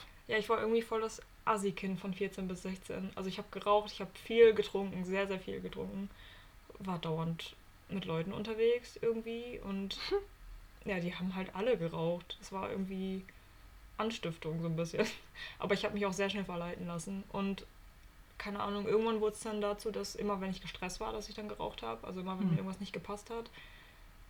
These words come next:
Speaker 1: Aber wenn ich jetzt so drüber nachdenke, war das so das Dümmste, was ich hätte meinem Körper antun können. Und ich bin so froh, dass ich das nicht mehr mache.
Speaker 2: Ich weiß
Speaker 1: Also
Speaker 2: auch nicht, wie ich damit umgegangen wär.
Speaker 1: Nee.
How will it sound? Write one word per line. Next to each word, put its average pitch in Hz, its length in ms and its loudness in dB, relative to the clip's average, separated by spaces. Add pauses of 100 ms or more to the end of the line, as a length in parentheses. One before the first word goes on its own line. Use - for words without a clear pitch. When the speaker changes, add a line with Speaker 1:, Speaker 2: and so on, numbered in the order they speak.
(120)
Speaker 1:
Aber 175 560 -2 (720)
wenn 196 180 2
ich 185 80 0
jetzt 190 120 -4
so - 60 -4
drüber 185 160 -4
nachdenke, 190 400 -2
war 185 100 -4
das 175 140 -4
so 180 60 -4
das 170 240 -6
Dümmste, 196 380 0
was 175 100 -4
ich 180 160 -6
hätte - 140 -6
meinem 185 180 -2
Körper 185 240 -6
antun 185 400 -4
können. 190 300 -4 (320)
Und 196 60 0
ich 170 60 0
bin 180 140 2
so 185 160 2
froh, 170 220 -2
dass 170 140 0
ich 180 60 -6
das 175 140 -6
nicht 185 140 -2
mehr 175 100 -4
mache. 170 380 -4 (260)
Speaker 2:
Ich - 400 -4 (220)
weiß 180 220 10
Speaker 1:
Also 180 100 10
Speaker 2:
auch 180 40 10
nicht, 185 220 4
wie 190 60 4
ich 185 100 2
damit 175 260 4
umgegangen 160 540 4
wär. 156 220 6 (420)
Speaker 1:
Nee. 190 140 -2